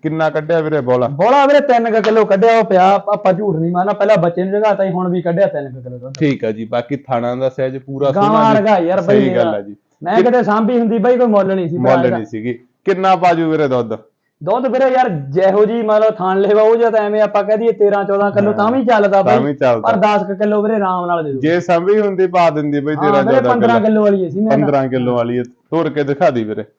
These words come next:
Speaker 1: ਸੂਆ ਜਿਹੜਾ ਮਰਜ਼ੀ ਮੰਨ ਲਿਓ ਜੀ।
Speaker 2: ਪਰ ਦੰਦਾਂ
Speaker 1: ਕੁਆਲਿਟੀ
Speaker 2: ਦੁੰਦਾਂ
Speaker 1: ਦਾ
Speaker 2: ਦੀ ਸਾਰਾ
Speaker 1: ਅੰਤ
Speaker 2: ਕੁਛ
Speaker 1: ਕੋਈ ਨਹੀਂ,
Speaker 2: ਓਕੇ।
Speaker 1: ਘੱਟ ਸੇਵਾ ਵਾਲੇ ਘਰੋਂ ਆਈ ਆ।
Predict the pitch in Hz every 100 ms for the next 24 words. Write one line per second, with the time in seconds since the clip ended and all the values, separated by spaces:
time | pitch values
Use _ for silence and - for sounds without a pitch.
0 | _ _ _ _ _ 156 160 175 185 208
1 | 226 185 139 127 143 147 151 165 165 175
2 | 175 _ _ _ _ _ 147 139 214 214
3 | 156 - 220 - - 247 - 196 190 -
4 | 269 - 196 185 185 196 208 190 180 160
5 | 160 160 160 160 165 160 190 165 135 123
6 | 139